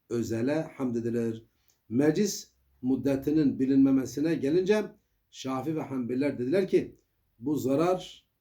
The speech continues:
vermez. Çünkü örf bunu sınır, örf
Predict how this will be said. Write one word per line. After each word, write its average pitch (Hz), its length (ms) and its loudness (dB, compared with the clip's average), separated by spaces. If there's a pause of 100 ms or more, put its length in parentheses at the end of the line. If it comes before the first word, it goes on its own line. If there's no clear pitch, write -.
vermez. 117 680 -2 (300)
Çünkü 131 320 -6
örf 156 360 -2
bunu 156 320 2
sınır, 127 380 -4 (580)
örf 185 400 2